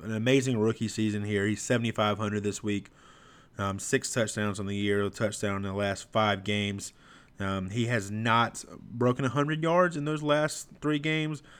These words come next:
His last three games were eighty-nine, forty-five, and sixty-six yards, respectively. Um, that Rams team has looked really just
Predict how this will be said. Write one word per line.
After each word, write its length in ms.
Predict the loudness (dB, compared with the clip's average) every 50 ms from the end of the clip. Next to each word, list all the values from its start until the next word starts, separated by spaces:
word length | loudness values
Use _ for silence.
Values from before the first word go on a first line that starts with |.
| -20 -20 _
His 160 | -4 -2 0
last 340 | 2 2 4 2 2 0 0
three 160 | 0 0 2
games 420 | 2 2 0 0 0 -2 -2 -2 -2
were 140 | -2 0 0
eighty-nine, 540 | -2 -2 -2 0 0 0 0 0 0 -2
forty-five, 640 | -4 -6 -4 -2 -2 -2 -2 -2 0 0 2 0 0
and 120 | -4 -6
sixty-six 600 | -4 -4 -4 -4 -4 -6 -4 -2 -4 -4 -2 -2
yards, 280 | 0 0 0 0 -2 -4
respectively. 800 | -8 -10 -6 -4 -4 -4 -4 -4 -6 -6 -4 -4 -4 -4 -6 -8 -16 -20 -20 -20 -20 -20 -20 -20 _ -4
Um, 300 | 0 0 0 0 0 0
that 160 | 0 0 2
Rams 320 | 2 0 2 0 0 -2
team 160 | -4 -4 -4 -4
has 160 | -4 -4 -4
looked 220 | -4 -4 -4 -8 -10
really 600 | -6 -2 0 2 2 2 2 2 2 0 -2 -4 -12 -20 -20 -20 -20 -20 _ _ _ -14 -6
just 320 | -6 -6 -6 -6 -10 -14